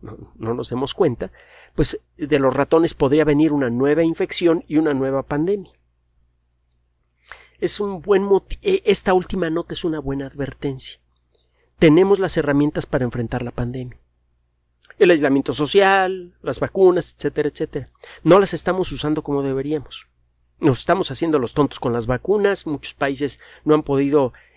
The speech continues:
eh, siquiera vacunar a la, a la primera tercera parte de su población porque no tienen el dinero para las vacunas. Y no se les están haciendo llegar. Y mientras tanto hay otros países que, que, que, que las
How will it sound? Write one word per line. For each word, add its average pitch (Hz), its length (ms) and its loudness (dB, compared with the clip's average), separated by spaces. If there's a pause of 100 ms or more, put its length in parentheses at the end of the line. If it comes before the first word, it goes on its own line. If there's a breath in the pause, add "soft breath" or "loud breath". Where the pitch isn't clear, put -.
eh, 170 580 -8 (300)
siquiera 185 640 4 (200)
vacunar 151 520 0
a 160 80 4
la, 131 160 0
a - 320 -10
la 131 100 -4
primera 156 380 0
tercera 147 540 0
parte 143 420 -2
de 131 80 -6
su - 140 -10
población 147 440 -2
porque - 280 -2
no 135 120 -2
tienen 143 400 0
el 127 160 -6
dinero 127 340 -4
para 117 240 -10
las 120 220 -10
vacunas. 117 500 -10 (760)
Y 139 80 2
no 139 100 2
se 151 140 -4
les 113 160 -8
están 127 260 -4
haciendo 120 300 -4
llegar. 139 280 0
Y 135 40 -4
mientras 120 340 -8
tanto 143 220 -6
hay 135 100 -6
otros - 220 -14
países 131 420 -2
que, 151 180 -8 (540 soft breath)
que, - 180 -4
que, 127 220 -6
que - 140 -8
las - 340 -6